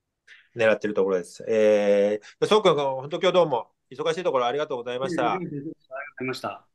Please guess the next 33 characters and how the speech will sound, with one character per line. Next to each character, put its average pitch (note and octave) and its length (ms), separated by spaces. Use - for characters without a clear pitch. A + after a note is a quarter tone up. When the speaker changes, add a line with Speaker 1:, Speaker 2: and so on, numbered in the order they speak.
Speaker 1:
は C3 100
い、 - 40
あ - 20
の、 B2+ 440
こ C3+ 100
れ C3 80
か C3 100
ら、 C3 140
あ、 - 240
ご F3+ 80
め A3+ 80
ん - 20
な A3 60
さ - 80
い。 - 20
そ A#3+ 140
う - 20
だ。 A2+ 160
え D#3+ 80
っ - 40
と、 C3+ 100
も F#3+ 100
う - 20
一 B3 60
個 A3+ 160
聞 D3+ 60
き - 40
た D3 200
い。 B2+ 80
え A#2 100
っ - 80
と、 A#2+ 500
寒 - 180